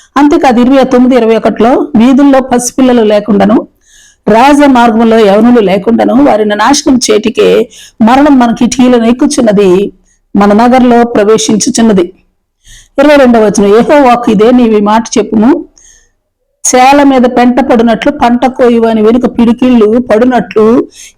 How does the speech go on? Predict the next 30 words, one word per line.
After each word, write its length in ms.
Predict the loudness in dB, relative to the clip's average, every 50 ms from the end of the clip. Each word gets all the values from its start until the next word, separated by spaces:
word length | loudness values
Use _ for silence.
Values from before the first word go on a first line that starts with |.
| -2 0 2
ఎవడునూ 420 | 2 2 2 2 2 2 2 0
సమకూర్చకుండా 880 | 0 -2 -2 -4 -4 -4 -2 -4 -4 -2 -2 -2 -2 -2 -2 0 0 0
మనుషుల 500 | 0 0 2 0 0 0 -2 -2 -2 -2
శవములు 440 | -2 -2 -2 0 0 0 0 0 0
పడును, 480 | 0 -2 -2 -2 -2 -2 0 0 0
వాటిని 300 | 0 -2 -2 0 -2 -2
సమకూర్చువాడు 800 | 0 -2 -4 -4 -4 -4 -2 -4 -4 -2 -2 0 0 0 2 2
ఎవడునూ 320 | 2 2 2 2 2 2 0
లేకపోవును. 880 | 0 0 0 -2 -2 -6 -6 -4 -2 -2 0 0 0 0 0 0 -2 -4 _ _ -20 -20 -20 -20 -10 _ -2
అవును, 260 | 0 2 2 2 2
ఇట్టి 220 | 0 0 -2 -2
పరిస్థితుల్లోనే 680 | -2 0 -2 -2 -2 -4 -4 -2 0 0 0 0 0 0
మనం 280 | 0 0 0 -2 -4
చూ-, 480 | -6 -6 -6 -6 -6 -8 -8 _ -2 -2
ఇట్టి 180 | -2 0 -2 -2
పరిస్థితులనే 1000 | 0 0 -2 -2 -2 -4 -6 -4 -2 -2 0 0 0 -2 -2 -2 -4 -6 -8 -10 _ _ -20 -20 -20 -20 _ -2
మనం 180 | 0 0 0 0 0 -2
చూస్తూ 280 | -2 -2 -2 0 0 0
ఉన్నాం 440 | 0 0 -2 -4 -4 -4 -2 -2
ఈ 20 | 0
దినాల్లో. 440 | 0 0 0 0 0 0 0 -2 -4 -10 _ _ _ _ _ _ _ _ _ _ _ _ -2
అందుకే 480 | 0 0 2 2 2 2 4 4 4 2
భక్తులు 380 | 2 0 0 0 0 0 0
ఇలాగ 180 | 2 0 0 -2
ప్రకటిస్తా 580 | -2 -4 -4 -6 -4 -4 -6 -4 -2 -2 -2
ఉన్నాడు. 300 | -2 0 0 0 0 2
ఎట్లనగా, 540 | 0 0 0 -2 -4 -2 0 0 0 0 0
యెషయా 420 | 0 -2 -2 -4 -2 -2 -2 -2 0
నలభై 340 | 0 -2 -2 -2 -2 -2
మూడు, 340 | -2 0 0 0 -2 -4 -6